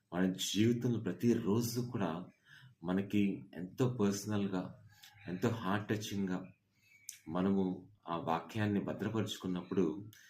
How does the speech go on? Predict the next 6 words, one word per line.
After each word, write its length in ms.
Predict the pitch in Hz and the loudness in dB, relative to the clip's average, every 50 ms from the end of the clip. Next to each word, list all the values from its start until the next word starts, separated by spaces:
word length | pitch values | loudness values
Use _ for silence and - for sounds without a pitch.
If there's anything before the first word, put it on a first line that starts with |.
| - - _ _ - | -20 -20 _ _ -14
దేవుని 440 | - 67 64 101 104 113 117 123 123 | -8 0 4 8 8 8 8 6 4
యొక్క 180 | 117 117 - 107 | 4 2 2 0
నడిపింపు 840 | 90 80 78 90 92 101 98 98 92 - 92 87 85 82 - - _ - | 0 0 0 -2 -2 -4 -4 -6 -4 -2 0 0 0 -2 -6 -12 _ -12
మనకు 320 | 76 80 85 82 82 - 82 | -8 -6 -6 -6 -6 -6 -8
ఉంటుందండి. 600 | 80 - 90 85 82 85 85 82 80 80 80 - _ _ _ _ _ _ _ _ _ _ _ - - - - 113 | -4 -2 -2 -2 -2 -2 -4 -4 -6 -6 -8 -12 _ _ _ _ _ _ _ _ _ _ _ -16 -16 -10 -4 0
అందుకనే 600 | 127 139 160 - 147 131 107 92 98 104 - | 2 2 4 4 4 4 4 4 4 0 -4